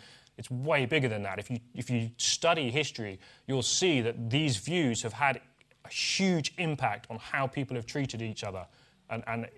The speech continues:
uh, you know, they've had just massive repercussions throughout the world. The book details that in a lot of detail. Let me just sum it up by giving you one quote from a leading evolutionist. His name was Bill Provine. Uh, he died just two years ago, I believe, but he was one of the leaders.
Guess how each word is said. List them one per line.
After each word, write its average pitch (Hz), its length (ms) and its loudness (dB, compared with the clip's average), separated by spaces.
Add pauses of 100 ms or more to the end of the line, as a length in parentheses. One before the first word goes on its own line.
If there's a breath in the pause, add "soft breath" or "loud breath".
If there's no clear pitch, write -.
uh, 113 200 -2 (220)
you 123 120 -2
know, 110 100 0
they've 107 140 -2
had 123 160 2
just - 160 -2
massive 135 580 4 (200 loud breath)
repercussions 127 720 4
throughout 120 360 4
the 113 80 0
world. 117 380 8 (300 loud breath)
The 107 60 0
book 120 280 4
details 113 460 4
that 110 260 4
in 110 80 -2
a 104 60 -2
lot 113 240 8
of 101 100 0
detail. 120 460 6 (260 loud breath)
Let 156 140 8
me 180 80 6
just 156 180 6
sum 160 180 12
it 147 80 10
up 131 160 12
by 135 120 8
giving 131 200 6
you 127 140 6
one 143 340 4
quote 113 460 0 (140)
from 113 400 -2 (260 soft breath)
a 110 60 -4
leading 120 500 2
evolutionist. 117 680 0
His 113 140 -4
name 123 140 4
was 107 120 0
Bill 120 180 0
Provine. 110 560 0 (340 soft breath)
Uh, 95 120 -4
he 107 100 -4
died 110 340 4
just - 160 -6
two 120 100 0
years 110 220 0
ago, 101 180 0
I 98 40 0
believe, 95 340 -4
but 98 100 -4
he 113 100 0
was 104 120 -2
one 120 120 6
of 113 100 4
the 107 60 0
leaders. 113 440 2